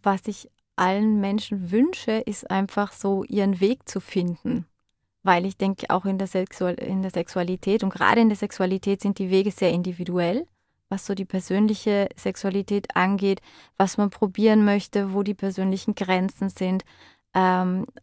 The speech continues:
eine Partnerin, einen Partner zu finden oder zu haben, ähm, mit dem man die Sexualität so leben kann, dass es für beide gut passt.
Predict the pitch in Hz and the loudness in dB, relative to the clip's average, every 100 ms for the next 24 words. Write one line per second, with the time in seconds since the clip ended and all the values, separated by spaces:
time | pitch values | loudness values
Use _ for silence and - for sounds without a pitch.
0 | - 214 214 208 190 208 - 220 208 196 | 0 2 2 2 2 2 2 2 2 2
1 | 202 190 180 214 208 196 208 - 214 226 | 0 0 -2 -2 -2 -4 -6 0 2 4
2 | 202 196 - _ _ _ - 208 196 - | 2 -2 -6 _ _ _ -4 -2 0 0
3 | 190 185 180 196 202 196 202 269 _ _ | -2 2 2 4 2 2 0 -4 _ _
4 | 196 190 190 190 - 214 208 - 202 202 | 0 2 2 0 0 2 2 2 4 4
5 | 196 190 190 196 - _ _ _ _ _ | 4 2 0 -4 -12 _ _ _ _ _
6 | - - - 220 208 208 214 196 214 - | -18 -14 0 2 4 2 4 4 4 2
7 | 208 208 - - 214 208 202 214 220 202 | 2 2 -2 -4 2 2 4 4 4 2
8 | 196 196 214 233 208 180 185 190 220 - | 2 0 -2 -2 0 0 0 -2 -4 -4
9 | 185 175 185 - | -4 -4 -4 -12